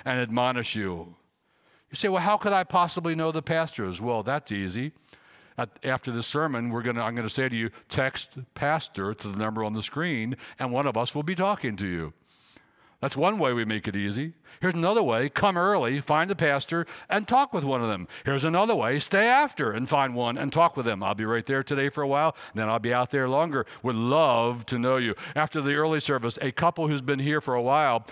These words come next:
for their very first time, came up and talked to me today. It was really sweet. I enjoyed that.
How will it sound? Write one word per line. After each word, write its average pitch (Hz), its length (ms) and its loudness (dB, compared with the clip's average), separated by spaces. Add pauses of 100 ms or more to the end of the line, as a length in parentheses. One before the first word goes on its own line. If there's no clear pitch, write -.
(140)
for 143 100 -2
their 123 160 2
very 147 300 2
first 151 280 -2
time, 143 300 0
came 123 240 -2
up 120 160 -2
and 131 100 -4
talked 127 300 0
to - 60 -8
me 90 160 -4
today. 82 420 -8 (960)
It 98 100 0
was 98 120 -2
really 107 260 0
sweet. 101 360 -2 (280)
I 101 120 -2
enjoyed 98 320 -4
that. 85 260 -6